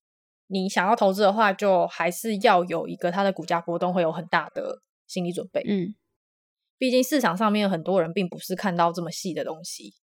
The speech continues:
Speaker 1: 他就只是单纯在看他的E P S跟营收而已。
Speaker 2: 嗯。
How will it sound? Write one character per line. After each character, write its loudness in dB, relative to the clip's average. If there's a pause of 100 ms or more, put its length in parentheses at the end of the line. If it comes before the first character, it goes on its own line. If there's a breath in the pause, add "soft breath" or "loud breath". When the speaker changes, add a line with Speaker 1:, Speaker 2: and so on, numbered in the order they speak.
Speaker 1:
他 0
就 -2
只 -8
是 -6
单 0
纯 -8
在 -2
看 -6
他 -4
的 -8
E -6
P -4
S -10
跟 -6
营 -12
收 -14
而 -10
已。 -18
Speaker 2:
嗯。 -4